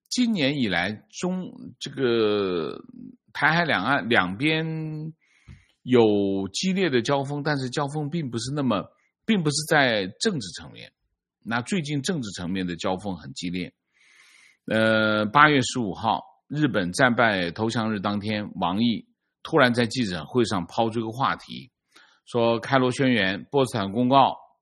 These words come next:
啊，这个国-，这，这些国际文件明确台湾战争责任，要求日本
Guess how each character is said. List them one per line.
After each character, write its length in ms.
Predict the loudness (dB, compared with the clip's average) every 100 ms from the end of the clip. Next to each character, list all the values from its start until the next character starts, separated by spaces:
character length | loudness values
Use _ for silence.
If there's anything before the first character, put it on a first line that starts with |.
| _ _
啊， 320 | -8 -8 -8
这 200 | -8 -6
个 520 | -2 -2 -2 -2 -6
国-， 240 | 0 0 2
这， 160 | 0
这 140 | -2 0
些 100 | 0
国 180 | 0 0
际 100 | 0
文 220 | 0 0
件 180 | 0 0
明 220 | 0 -2
确 280 | 0 0 -2 -6 _ _ _ _ _
台 140 | 0 2
湾 140 | 2
战 220 | 4 4
争 140 | 2 0
责 160 | 2
任， 280 | 2 2 -2 -10 _ _ _
要 320 | 4 6 6
求 220 | 2 0
日 180 | 2 0
本 260 | 0 -2